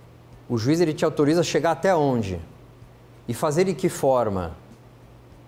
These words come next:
E na hora que você não respeita aquilo, obviamente, se você tiver bem defendido,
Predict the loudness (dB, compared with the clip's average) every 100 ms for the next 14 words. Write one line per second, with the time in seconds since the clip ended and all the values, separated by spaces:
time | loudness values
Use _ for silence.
0 | -6 -2 0 0 0 0 0 0 2 0
1 | 0 0 0 -4 -4 -4 -2 0 0 0
2 | -2 0 0 0 0 0 -2 -2 -4 -4
3 | -2 0 2 2 2 0 0 0 0 -2
4 | -2 -8